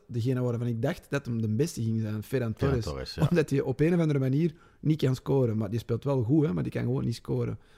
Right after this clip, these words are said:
Speaker 1: Maar Adama Traoré en, en Aubameyang zijn, ja, geweldige transfers gebleken. Dani Alves ook weer nu. Geweldige transfer. En dat zijn toch... Of dat leken mij toch eerder risico's.
Speaker 2: Als jij het voor het zeggen had, wie zou je laten starten? Eh, Traoré of, eh,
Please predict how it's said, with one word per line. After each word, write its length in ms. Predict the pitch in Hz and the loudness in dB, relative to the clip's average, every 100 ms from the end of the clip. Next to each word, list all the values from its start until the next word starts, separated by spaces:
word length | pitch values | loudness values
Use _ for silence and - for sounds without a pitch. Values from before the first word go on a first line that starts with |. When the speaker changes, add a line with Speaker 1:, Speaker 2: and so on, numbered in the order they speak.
| - _ - | -20 _ -6
Speaker 1:
Maar 160 | 117 | -4
Adama 260 | - 107 107 | -2 -2 -2
Traoré 400 | 107 110 127 165 | -2 0 0 0
en, 220 | 131 113 | 0 -4
en 180 | 110 107 | -6 -6
Aubameyang 540 | 107 101 95 98 147 | -4 -4 -4 -4 -2
zijn, 380 | 120 110 107 110 - _ _ _ - | -2 -2 -2 -6 -12 _ _ _ -20
ja, 280 | - 113 - _ | -16 -14 -16 _
geweldige 420 | - 101 139 131 | -6 -2 0 0
transfers 520 | 110 107 - - 160 | -2 -6 -4 -6 -6
gebleken. 400 | - 120 104 - 110 | -6 -6 -6 -6 -4
Dani 260 | 110 107 | -2 -2
Alves 300 | 113 135 117 | -2 -2 0
ook 160 | 117 131 | -2 -2
weer 160 | 165 | -4
nu. 220 | - - 151 _ _ _ _ _ | -2 -2 -4 _ _ _ _ _
Geweldige 380 | - 101 131 135 | -6 -2 0 0
transfer. 460 | 117 113 110 - 151 139 | 0 -2 -2 -2 -2 0
En 60 | |
dat 140 | 120 117 | -2 -4
zijn 160 | 117 | -4
toch... 320 | - 131 - - _ _ _ | -4 -4 -6 -12 _ _ _
Of 40 | - | -4
dat 160 | 127 | 0
leken 300 | 113 147 180 | 2 2 2
mij 120 | 147 127 | 0 0
toch 260 | 156 151 - | -2 -4 0
eerder 300 | 147 131 110 | 0 2 2
risico's. 600 | 139 202 180 127 117 113 | 2 0 -4 -4 -4 -2
Speaker 2:
Als 160 | 98 | 0
jij 140 | - 113 | 4 6
het 120 | 110 | 6
voor 120 | 104 | 2
het 100 | 95 | 0
zeggen 180 | 104 95 | 2 0
had, 80 | 85 | 0
wie 100 | 90 | -2
zou 160 | 90 85 | 0 0
je 80 | |
laten 240 | 80 85 - | 0 -4 -4
starten? 460 | - 87 - 110 | -4 -4 -4 -2
Eh, 60 | 85 | -2
Traoré 560 | - 87 95 113 117 117 | -2 0 0 0 -2 -4
of, 220 | 90 85 | -4 -2
eh, 440 | 90 82 80 73 | -2 0 -2 -4